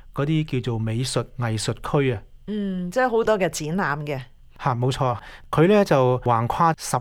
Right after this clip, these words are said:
Speaker 1: 零廿條街嘅，咁佢成個區呢，係嗰啲嘅畫廊啦、museum 啦咁樣嚇。
Speaker 2: 嗯。
Speaker 1: 如果你鍾意，譬如 sculpture 呢，就雕塑啊、誒，油畫啊、攝影嘅時候呢，就，哇，你嗰時你可以係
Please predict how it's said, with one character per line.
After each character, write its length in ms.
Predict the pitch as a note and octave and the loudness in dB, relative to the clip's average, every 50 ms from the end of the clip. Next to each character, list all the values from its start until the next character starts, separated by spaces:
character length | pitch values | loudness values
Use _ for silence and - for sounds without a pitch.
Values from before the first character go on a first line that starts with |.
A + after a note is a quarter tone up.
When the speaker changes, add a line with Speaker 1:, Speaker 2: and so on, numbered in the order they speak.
| - | -2
Speaker 1:
零 220 | - A#2+ A#2 A2 G#2+ | -2 -2 0 0 0
廿 180 | A2 A#2 A2 A#2 | 2 2 0 0
條 140 | - G#2+ G2 | 0 -4 -2
街 140 | G2 - | 0 2
嘅， 220 | C#3 C3+ C3+ B2+ A#2+ | 2 2 2 0 -2
咁 120 | - D#3+ | -2 0
佢 200 | D#3+ D#3+ C3+ C3 | 0 0 0 0
成 140 | - G#2 G2 | -2 -4 -4
個 280 | A2+ A#2+ - - D#3 D3+ | -4 -4 -2 0 2 2
區 80 | D3 | 2
呢， 200 | C#3+ C#3+ C#3+ C3+ - - - - - - | 2 0 -2 -4 -6 -10 -18 -20 -18 -4
係 140 | - B2+ A#2+ | -2 -2 -2
嗰 120 | A2+ C3+ | 0 0
啲 140 | C#3+ D3+ D3+ C#3 | 0 0 0 2
嘅 280 | C#3 B2 A#2+ A#2 A2 - - - - - | 0 0 0 0 -2 -4 -10 -20 -8 -2
畫 280 | A#2+ A#2 A2 A#2 C#3 C#3+ | 0 0 0 0 0 0
廊 280 | B2 G#2 F#2+ G2 A2 | 0 -2 -2 -2 -2
啦、 360 | B2+ C3+ C#3 C3+ C3+ C#3 C3 B2+ - | -2 -2 -2 -2 -2 -4 -6 -8 -4
museum 640 | - A#2 A2+ A2 A2 G#2 - - D3+ C3 A2 G2+ G#2 A#2+ | -4 -2 -2 0 -2 -2 -2 -2 0 -2 0 -2 -2 -2
啦 140 | C3 C3 | -2 -2
咁 160 | B2+ B2 A#2+ A2+ | -2 -2 -4 -4
樣 140 | A#2 A#2 A#2 | -6 -4 -4
嚇。 180 | A#2+ A2 G#2 - - - - | -6 -6 -6 -10 -18 -14 -10
Speaker 2:
嗯。 460 | F#3+ G3 F#3 F3+ E3+ D#3+ D#3 D#3+ D#3+ D#3+ - - - - - - | -10 -8 -8 -8 -10 -10 -12 -14 -16 -16 -20 -20 -20 -20 -4 0
Speaker 1:
如 100 | D#3+ F#3+ | 4 4
果 80 | G#3 | 4
你 60 | F#3+ | 4
鍾 200 | G3 A3 G3 G3 | 4 2 2 2
意， 240 | F3+ D#3 C#3+ C#3+ C#3 C#3 - - | 4 2 2 0 0 -4 -8 -8
譬 100 | - C3 | -4 -4
如 40 | A2+ | -4
sculpture 580 | G#2+ - - - E3 E3 D#3+ D#3+ - B2+ G#2+ G#2 | -4 -4 -2 2 2 2 2 2 0 0 0 0
呢， 180 | A#2+ C3+ C#3+ | 0 -2 -2
就 220 | D3 - B2+ A2+ A2+ | -2 -2 -2 -2 -2
雕 240 | - - D#3 D3+ D3+ | -2 0 2 2 2
塑 300 | D3 - - B2 A#2+ A#2 | 2 2 0 0 0 0
啊、 320 | A#2 A#2 A#2 A#2 A2+ A#2 A#2 - - - - - - - - | -2 -2 -2 -2 -4 -6 -8 -12 -20 -20 -20 -20 -20 -14 -6
誒， 260 | - A2+ G#2+ G#2+ G#2 | -4 -2 -2 0 0
油 140 | G#2+ G#2+ G#2 G2+ | 0 0 0 0
畫 180 | G2+ G#2 G#2 G#2+ | 0 0 0 0
啊、 560 | G2+ A#2 C#3 C#3+ B2+ B2+ B2 A#2 A#2 A#2 A2+ - - - - - - - | 0 0 0 0 0 -2 -2 -2 -4 -4 -8 -12 -18 -20 -20 -20 -16 -12
攝 240 | - - C#3 B2+ | -4 -4 -4 -2
影 240 | D3 A#2 A2 B2 C#3 | -2 -2 -2 -2 -2
嘅 60 | C#3 | -2
時 60 | - G#2+ | -2 -4
候 100 | G2 G#2 | -2 -2
呢， 160 | A#2+ B2+ B2 | -2 -2 -2
就， 180 | - A2+ G#2 G2+ | -2 -2 -2 -2
哇， 180 | A2 A#2+ C#3 C3 | -2 -2 0 0
你 60 | C3 | 0
嗰 120 | B2+ D#3 | 0 0
時 160 | D#3 - - A#2 | -2 0 -2 -4
你 100 | A#2 A2 | -2 0
可 140 | A2 C#3 C#3+ | 0 0 0
以 100 | C3+ C3 | 0 0
係 160 | A2 G#2+ | -2 -2